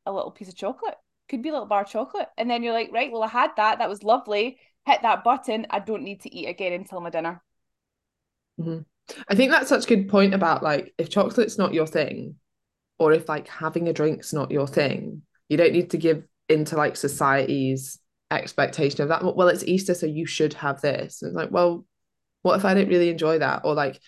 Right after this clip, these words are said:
Speaker 2: "It's Friday, so you should have a drink. You have to unwind from the week." "Yeah, but that's not how I unwind," or, "That's not how I enjoy doing that." And I think we, we definitely feel these kind of pressures,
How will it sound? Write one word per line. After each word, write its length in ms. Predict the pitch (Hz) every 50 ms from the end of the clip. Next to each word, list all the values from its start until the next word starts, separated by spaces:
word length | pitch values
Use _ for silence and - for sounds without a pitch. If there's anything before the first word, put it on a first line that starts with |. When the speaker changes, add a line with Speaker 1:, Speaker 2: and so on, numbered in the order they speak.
| _ _ -
Speaker 2:
"It's 180 | 185 185 190
Friday, 380 | - - 175 170 180 180 156 139
so 140 | 139 - 151
you 220 | 143 143 151 156
should 300 | 147 - - 156 151 151
have 220 | - 135 143 143 143
a 60 | 139
drink. 420 | 139 151 147 139 139 - - -
You 60 | 147 131
have 360 | - - 156 151 143 - -
to 220 | - 156 - - 147
unwind 500 | 143 139 135 135 135 143 151 156 151 -
from 240 | - 143 135 131 131
the 80 | 127
week." 400 | 127 127 131 139 139 - - - _ _ _ _ _ _ _ _ _ _ _
"Yeah, 80 | - 156
but 100 | 135 120
that's 240 | 151 131 - - 160
not 140 | 147 - 147
how 160 | 147 135 135
I 180 | 131 131 135 135 123
unwind," 480 | 117 113 107 - 78 - 143 143 139 135
or, 100 | 131 131
"That's 220 | 131 131 139 -
not 140 | 135 139 135
how 160 | 139 139 131
I 180 | 143 135 131 139
enjoy 360 | 143 135 131 135 123 123 131
doing 260 | 131 123 113 104 -
that." 260 | 76 78 78 - - - _ _ _ _ _ _ -
And 100 | - 147
I 40 | 156
think 200 | 165 170 160 -
we, 320 | 160 165 170 151 123 - -
we 160 | 165 160 156
definitely 360 | 151 175 160 - - - 151 151
feel 200 | - 156 151 143
these 180 | 147 139 135
kind 180 | - - 139 135
of 80 | 135
pressures, 680 | 135 - 143 139 - - 160 160 180 208 214 214 -